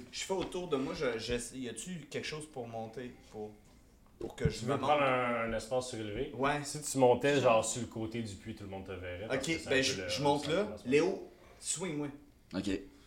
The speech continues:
Speaker 3: je te swing
Speaker 1: Ok.
Speaker 3: sur le puits.
Speaker 1: Ah.
Speaker 2: À une main.
Speaker 1: Je, je sors, je sors mon casque, j'enlève mon casque de sur ma tête,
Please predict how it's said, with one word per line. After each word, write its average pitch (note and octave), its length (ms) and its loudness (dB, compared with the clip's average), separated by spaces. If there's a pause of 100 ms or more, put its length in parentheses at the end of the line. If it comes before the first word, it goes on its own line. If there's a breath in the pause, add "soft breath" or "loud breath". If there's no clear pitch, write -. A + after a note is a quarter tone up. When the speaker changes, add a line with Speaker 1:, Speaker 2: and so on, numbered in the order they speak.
(180)
Speaker 3:
je - 100 -6
te - 80 -4
swing F#2 320 -2 (240)
Speaker 1:
Ok. A#2+ 280 -12
Speaker 3:
sur - 120 8
le - 80 0
puits. - 300 -2
Speaker 1:
Ah. A#2+ 100 4 (120)
Speaker 2:
À - 20 -2
une A#2+ 100 -2
main. G#2 220 -4 (320)
Speaker 1:
Je, - 160 -2
je - 60 -4
sors, - 720 2
je - 60 -8
sors E3+ 260 0
mon C3+ 200 -2
casque, - 500 -4 (280)
j'enlève C#3 280 -4
mon B2+ 140 -6
casque C#3 220 -6
de A#2+ 60 -12
sur - 100 -10
ma A2+ 120 -6
tête, D#3+ 200 -6